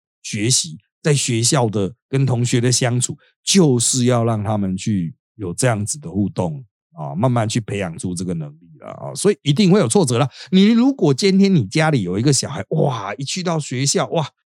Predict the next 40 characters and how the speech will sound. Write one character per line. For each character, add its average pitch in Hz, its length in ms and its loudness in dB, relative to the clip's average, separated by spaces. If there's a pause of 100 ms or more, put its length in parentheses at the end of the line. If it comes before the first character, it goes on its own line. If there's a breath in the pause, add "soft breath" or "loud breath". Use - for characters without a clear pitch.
(120)
知 185 220 0
书 185 280 0
达 143 320 0
理， 127 220 -2
跟 165 180 0
每 143 200 4
个 117 120 0
人 120 180 2
都 156 200 4
互 156 180 4
动 139 280 2
得 113 180 2
很 113 240 0
好 104 340 -2
啊， 120 340 0
哇， 143 240 -2
很 139 200 2
有 147 200 6
礼 127 200 2
貌， 139 260 2
书 160 220 -4
也 147 140 2
会 156 160 4
读， 127 200 -2
主 127 220 -6
动 151 240 0
的 135 100 2
扫 117 320 -2
地， 156 160 -2
同 135 220 0
学 175 80 0
有 131 160 2
困 156 240 -2
难 135 160 0
主 120 160 -4
动 151 240 2
帮 147 140 0
忙 139 220 2
解 98 260 -2
决， 104 360 -2